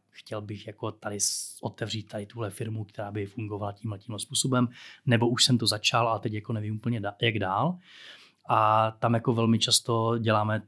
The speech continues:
to oceňování startupů, což je jako velmi těžká disciplína, protože oceňujete něco, co ještě nemá úplně jako nějakou podstatu, nemá, nemá něco, nemá nějaká čísla,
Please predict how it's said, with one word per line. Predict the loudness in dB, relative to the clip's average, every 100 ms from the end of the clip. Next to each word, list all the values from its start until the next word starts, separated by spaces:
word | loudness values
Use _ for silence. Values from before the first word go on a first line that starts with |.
| _
to | -6
oceňování | -2 -2 0 0 0
startupů, | 0 -2 -4 -2 -2
což | 0 2
je |
jako | 2 4
velmi | 6 4
těžká | 4 2 4 6 4
disciplína, | 4 0 2 4 4
protože | 2 0
oceňujete | 2 2 2 2
něco, | 0 2 -2
co | 0 0
ještě | 2 4
nemá | 4 6 4
úplně | 2 2 0
jako | 0 0
nějakou | -2 0 -2
podstatu, | 0 -2 -2 -4 -4
nemá, | -4 -2 0 2
nemá | 2 2
něco, | 2 0 0 2
nemá | 2 2 0
nějaká | -2 -2
čísla, | -4 -2 0 -2